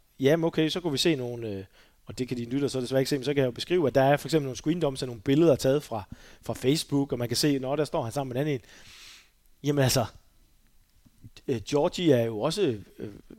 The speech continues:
kendt, i hvert fald i en vis grad. Jamen, der findes jo kendte mennesker, som, som, som jo også siger ja til alle på Facebook. Altså, øh, min egen kollega Morten Ankerdal, jeg tror, han har fem tusind venner på Facebook. Øh,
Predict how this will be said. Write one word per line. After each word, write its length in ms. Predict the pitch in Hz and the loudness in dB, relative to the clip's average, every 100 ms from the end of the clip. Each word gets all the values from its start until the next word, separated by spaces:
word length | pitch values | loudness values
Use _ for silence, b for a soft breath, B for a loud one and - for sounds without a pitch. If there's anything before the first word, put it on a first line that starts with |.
| 170 | -16
kendt, 340 | - 156 151 - | -2 -2 -2 -12
i 80 | 113 | -6
hvert 160 | 120 | -4
fald 180 | - 131 - | -2 -4 -6
i 60 | |
en 100 | 117 | -6
vis 180 | 143 - | -6 -4
grad. 380 | - 135 98 90 - | 0 0 0 -4 -10
Jamen, 140 | 117 117 | -8 -6
der 60 | |
findes 320 | - 151 196 | -4 -6 -4
jo 60 | 147 | -4
kendte 260 | - 165 123 | -2 -2 -4
mennesker, 340 | 139 165 131 | -6 -6 -8
som, 360 | - 127 113 98 b b b b b | -6 -8 -8 -14 b b b b b
som, 600 | - 135 120 113 110 110 | -2 -2 -2 -6 -12 -12
som 180 | 101 123 | -10 -8
jo 100 | 113 | -6
også 140 | 131 - | -6 0
siger 140 | 135 | 2
ja 140 | 120 | 2
til 140 | 143 123 | 2 2
alle 220 | 113 147 | 4 4
på 120 | - | 2
Facebook. 360 | 120 120 - - _ _ - | -8 -8 -10 -20 _ _ -6
Altså, 260 | 123 117 98 - B B 127 B B - | -4 -4 -8 -10 B B -20 B B -10
øh, 460 | 120 107 104 120 151 | -6 -6 -8 -16 -12
min 140 | 120 | -6
egen 140 | 117 139 | -4 0
kollega 220 | 143 143 | 4 4
Morten 160 | 139 131 | 4 0
Ankerdal, 280 | 147 135 | 2 2
jeg 160 | 131 135 | 2 0
tror, 100 | 147 | 0
han 80 | 135 | 0
har 100 | 135 | 0
fem 180 | 151 139 | 0 -2
tusind 260 | 143 131 | -6 0
venner 180 | 123 131 | 0 0
på 100 | 127 | -2
Facebook. 380 | 131 131 120 - B B - - | -4 -4 -6 -12 B B -18 -2
Øh, 140 | 123 | 0